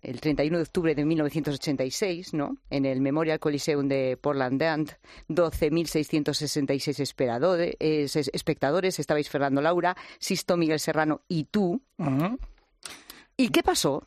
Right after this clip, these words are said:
Speaker 2: Bueno, lo primero que pasó es que hay que situarse, ¿no?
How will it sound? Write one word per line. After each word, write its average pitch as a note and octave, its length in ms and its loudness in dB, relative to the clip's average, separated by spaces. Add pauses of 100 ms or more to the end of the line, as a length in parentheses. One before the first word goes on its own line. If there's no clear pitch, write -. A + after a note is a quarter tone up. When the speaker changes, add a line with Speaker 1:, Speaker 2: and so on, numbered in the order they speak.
Speaker 2:
Bueno, A#2+ 640 0
lo G2+ 320 0
primero A#2+ 280 2
que D#3 120 2
pasó C#3+ 240 2
es D#3+ 100 -2
que A#2 240 0
hay A#2 160 -2
que A#2+ 560 0
situarse, A#2 540 0
¿no? D#3+ 240 0